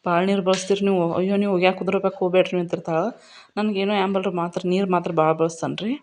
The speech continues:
ನೀರಿದು ಇಲ್ದಲ್ಲಿ ಕೊಡೋದಿತ್ತು ನಿಮ್ಗೆ ಗೊತ್ತಾಕೈತಿ ನಿಮ್ಗೆ ಅಂತಿದ್ರು. ಆದ್ರೆ ನಮ್ಗೆ ಅಲ್ಲೂ ಮಲಪ್ರಭಾ ನದಿನ ಬ-, ನೀರು ಬರ್ತೈತಿ. ನಮ್ಮ ಇಲ್ಲಿ ಗಂಡು ಮನ್ಯಾಗೂ ಅದ ನೀರ ಬರ್ತೈತ್ರಿ.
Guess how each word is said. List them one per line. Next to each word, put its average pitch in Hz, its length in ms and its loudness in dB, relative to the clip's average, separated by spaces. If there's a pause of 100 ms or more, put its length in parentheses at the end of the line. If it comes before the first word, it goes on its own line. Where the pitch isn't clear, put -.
(1500)
ನೀರಿದು 214 480 4
ಇಲ್ದಲ್ಲಿ 190 300 2
ಕೊಡೋದಿತ್ತು 175 440 0
ನಿಮ್ಗೆ 170 120 0
ಗೊತ್ತಾಕೈತಿ 170 480 2
ನಿಮ್ಗೆ 156 160 -4
ಅಂತಿದ್ರು. 156 320 0
ಆದ್ರೆ 190 420 0 (640)
ನಮ್ಗೆ 240 220 8
ಅಲ್ಲೂ 196 320 6
ಮಲಪ್ರಭಾ 180 440 2
ನದಿನ 175 360 2
ಬ-, 165 200 0
ನೀರು 175 200 0
ಬರ್ತೈತಿ. 175 440 -2 (400)
ನಮ್ಮ 180 280 2
ಇಲ್ಲಿ 170 240 -2
ಗಂಡು 180 240 2
ಮನ್ಯಾಗೂ 185 320 2
ಅದ 165 120 4
ನೀರ 170 300 2
ಬರ್ತೈತ್ರಿ. 165 480 -2